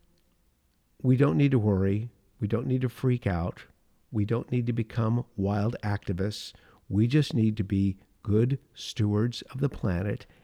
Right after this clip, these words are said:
and realize that this agenda that they're putting forward is not about the climate at all.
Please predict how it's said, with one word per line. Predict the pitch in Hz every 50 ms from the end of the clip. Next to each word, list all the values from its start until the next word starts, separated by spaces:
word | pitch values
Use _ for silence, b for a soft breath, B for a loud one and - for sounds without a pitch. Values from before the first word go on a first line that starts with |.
| b b
and | - 107 101 92 85
realize | 98 107 110 120 123 117 107 113 120 131 127 -
that | - 98 87 - -
this | - 110 101 - - - -
agenda | - 104 104 95 85 - 113 113 123 139 151 151 170 170 175 160 b b b b
that | - 98 95
they're | - 104 90
putting | - - - 135 131 135 127 117
forward | - - - 104 110 110 110 113 117 113 113 _ _ _ -
is | 131 117 104 90 -
not | 110 104 110 110 120 127 139 156 - b b b b -
about | 82 87 98 - - - 98 110 127 139 135 - - b b b b
the | - 92
climate | - - - - - 120 123 131 131 139 135 - - _ _ -
at | 104 107 - _ _ _ -
all. | - 127 123 120 120 120 110 104 92 82 76